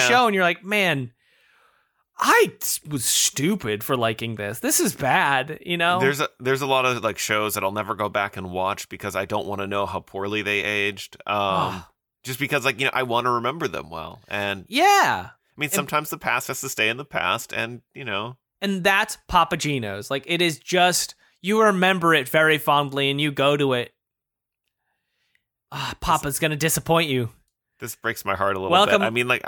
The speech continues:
Speaker 2: I will
Speaker 1: welcome
Speaker 2: still
Speaker 1: to Papa Gino's.
Speaker 2: I'm gonna order a pizza from them this weekend. I
Speaker 1: Papa,
Speaker 2: can't.
Speaker 1: uh, tell me how it goes, because it's not, well, I, I really hope I've, I really hope I've lowered the bar so your enjoyment is way higher.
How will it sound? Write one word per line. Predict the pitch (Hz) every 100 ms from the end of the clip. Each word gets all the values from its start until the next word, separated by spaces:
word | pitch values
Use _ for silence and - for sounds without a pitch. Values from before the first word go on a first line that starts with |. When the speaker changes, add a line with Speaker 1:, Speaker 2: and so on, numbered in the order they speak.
| -
Speaker 2:
I | 131
will | 208
Speaker 1:
welcome | 214
Speaker 2:
still | 214 -
Speaker 1:
to |
Papa | 202 190
Gino's. | 180 196 170 147 139 - _ _
Speaker 2:
I'm | 117
gonna | 131 113
order | 113 98
a |
pizza | - 101 90 101
from | 98
them | 95 95
this | 92
weekend. | 95 98 95 98
I | 85
Speaker 1:
Papa, | 175 139
Speaker 2:
can't. | 107 98 - - -
Speaker 1:
uh, | 90 - 170
tell | 214 254
me | 285
how | 294
it | 285
goes, | 277 311 294 156
because | 202 226 226
it's | 233
not, | 240 254 240 -
well, | 208 214 -
I, | 202
I | 180
really | 190 208 208
hope | 190 180
I've, | 165 123 - -
I | 170
really | 190 285 247
hope | 220
I've | 185 139
lowered | 127 131 147 139 131
the | 120
bar | 123 117 123
so | 120
your | 127 113 117
enjoyment | 113 110 113 123 117
is | 110
way | 101 104 98
higher. | 92 95 90 92 113